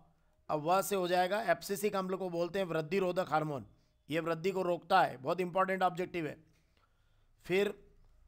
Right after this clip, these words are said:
को, को से बन जाएगा कोशिका विभाजन के लिए उत्तरदायी, तो साइटोकाइनिन जो है वो कोशिका विभाजन के लिए उत्तरदायी है। फिर शिव को फल,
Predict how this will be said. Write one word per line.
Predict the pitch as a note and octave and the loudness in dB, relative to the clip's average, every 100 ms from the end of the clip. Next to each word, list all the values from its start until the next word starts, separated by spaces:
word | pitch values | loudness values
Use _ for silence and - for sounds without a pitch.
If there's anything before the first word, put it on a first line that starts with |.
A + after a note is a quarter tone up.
| - - - | -20 -20 -2
को, | G3+ G#3 E3 - - - | 6 6 4 -2 -18 -12
को | E3+ G3 | -4 -2
से | F#3+ G#3 | 0 0
बन | F#3+ | 0
जाएगा | F#3+ F#3+ F#3+ | 2 2 2
कोशिका | G3+ F#3+ E3+ F#3+ G3 | -2 -2 -6 -2 0
विभाजन | F#3 F3 F3 F#3 | 2 2 2 2
के | F#3 | -2
लिए | F3+ | -4
उत्तरदायी, | E3+ F3+ E3+ D3 A#2+ | -4 -2 0 -2 -4
तो | C#3+ | -6
साइटोकाइनिन | - D#3+ F3+ F#3+ F#3 F#3+ G3 | -2 0 0 -2 -2 -2 -2
जो | F3+ | 0
है | F3+ | 0
वो | F#3 | -2
कोशिका | F3+ E3 F3+ F#3+ | -4 -6 -4 -2
विभाजन | F3+ F3 E3+ F3 | 0 2 0 0
के | F3 | -4
लिए | F3 | -6
उत्तरदायी | D#3+ E3+ E3 D#3+ C#3+ | -6 -4 -2 -2 -2
है। | C3 - _ _ _ _ _ _ _ - | -8 -16 _ _ _ _ _ _ _ -2
फिर | F#3 G#3 G#3 - _ _ _ _ _ _ _ - - - | 2 4 2 -10 _ _ _ _ _ _ _ -18 -16 -10
शिव | - - G#3 | -6 0 0
को | G3+ G#3+ G#3 | 0 -2 0
फल, | - G#3 F3+ | 2 4 4